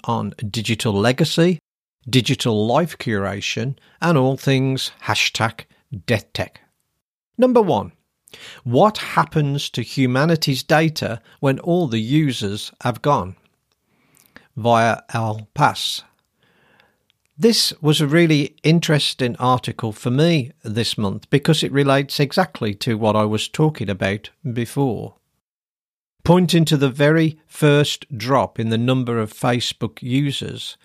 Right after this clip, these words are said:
this article asks, "Is this the turning point in our online existences?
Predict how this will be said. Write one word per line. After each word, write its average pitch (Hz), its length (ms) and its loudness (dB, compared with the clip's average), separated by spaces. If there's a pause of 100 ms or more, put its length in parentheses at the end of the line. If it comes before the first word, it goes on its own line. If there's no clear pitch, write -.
(380)
this 214 180 2
article 151 480 2
asks, - 380 -4
"Is 123 240 0
this 139 180 0
the 135 100 0
turning 175 600 2
point 92 460 -8 (260)
in 120 120 2
our 113 280 2
online 107 680 -2
existences? 110 1000 -4